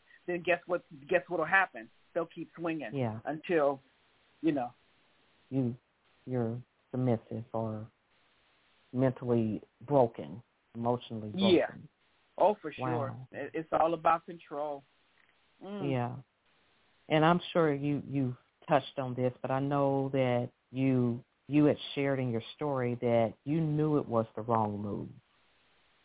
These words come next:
Speaker 1: Oh, yeah.
Speaker 2: Um, to allow him back into your home, even temporarily, because you had a
Speaker 1: Yeah.
Speaker 2: reason in your mind to
Speaker 1: Yeah.
Speaker 2: bring him back just on a
Speaker 1: Yeah.
Speaker 2: temporary basis, but you did it anyway.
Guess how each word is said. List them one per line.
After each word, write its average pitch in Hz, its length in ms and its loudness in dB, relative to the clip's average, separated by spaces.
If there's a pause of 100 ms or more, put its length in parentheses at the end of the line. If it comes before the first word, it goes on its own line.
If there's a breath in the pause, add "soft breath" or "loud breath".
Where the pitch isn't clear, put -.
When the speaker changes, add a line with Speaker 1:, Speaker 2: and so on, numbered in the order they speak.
(100)
Speaker 1:
Oh, 190 180 6
yeah. 110 380 0
Speaker 2:
Um, 87 160 -12 (160)
to 139 160 4
allow 127 360 6
him 117 320 -6
back 120 360 -4
into 127 280 -10
your 123 200 0
home, 131 500 -2
even 135 280 -4 (120)
temporarily, 127 760 0 (240 loud breath)
because 131 360 2
you 143 120 -2
had 180 240 4
a 131 60 2
Speaker 1:
Yeah. 131 140 -2
Speaker 2:
reason 131 640 -4 (480)
in 139 100 -4
your 131 100 0
mind 170 400 2
to 165 60 -2
Speaker 1:
Yeah. 120 100 -2
Speaker 2:
bring 139 240 -2
him 113 340 -6
back 151 400 0 (480)
just 190 280 4
on 165 120 0
a 135 40 0
Speaker 1:
Yeah. 143 140 2
Speaker 2:
temporary 127 440 -4 (100)
basis, 139 420 -4 (120)
but 131 160 0 (100)
you 135 80 -12 (100)
did 143 220 2
it 117 220 2
anyway. 156 760 0